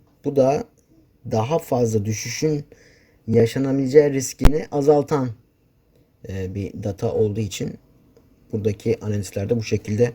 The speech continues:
düşünmeleri son derece normal. Aman böyle düşünsünler, otuz binin altına gelmesin, otuz bin desteği tutsun. Bir şekilde her düşüşler en azından otuz bir, otuz iki, otuz üç seviyelerinde karşılanmaya devam ediyor Bitcoin tarafında.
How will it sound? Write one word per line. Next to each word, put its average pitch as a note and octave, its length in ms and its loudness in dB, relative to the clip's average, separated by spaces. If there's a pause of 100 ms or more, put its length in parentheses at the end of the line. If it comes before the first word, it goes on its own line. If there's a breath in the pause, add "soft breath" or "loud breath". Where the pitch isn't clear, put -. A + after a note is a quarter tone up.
(420 loud breath)
düşünmeleri G#2+ 640 0
son G#2 280 0
derece G#2+ 240 0
normal. A#2 380 2 (640 loud breath)
Aman C3 240 4
böyle C#3+ 180 8
düşünsünler, C3 640 -6
otuz - 280 -6
binin B2 120 0
altına A#2+ 340 0
gelmesin, B2 460 0
otuz A#2 260 -6
bin A#2+ 160 0
desteği A#2 380 4
tutsun. C3 400 -4 (500 loud breath)
Bir A2+ 60 -10
şekilde A#2+ 500 -2
her A#2+ 260 -4
düşüşler A#2+ 640 -4 (380 soft breath)
en A2+ 80 2
azından A2+ 560 4
otuz G#2+ 360 -8
bir, A2 100 0
otuz G#2+ 240 -4
iki, G#2+ 160 -2
otuz A2+ 200 -2
üç A2 80 -8
seviyelerinde G#2 600 0
karşılanmaya G#2+ 640 -2
devam A2 280 2
ediyor A2 240 2
Bitcoin A2 320 2
tarafında. A2 560 0